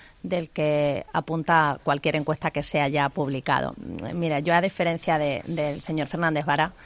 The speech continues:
estoy alejada de los cálculos electorales y de los pactos.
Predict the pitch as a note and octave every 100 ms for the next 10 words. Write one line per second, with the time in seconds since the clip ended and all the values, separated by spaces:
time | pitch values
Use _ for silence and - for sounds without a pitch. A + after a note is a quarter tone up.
0 | - - - - A3 G3 F#3+ F2+ E3+ F3+
1 | F3+ E3 C#3+ C#3+ - D#3 D#3 E3 C#3+ C#3
2 | E3 - - F3 D3+ - - D3 D#3 F#3+
3 | A3+ A3+ E3+ D3+ - - D#3 - - A3
4 | A3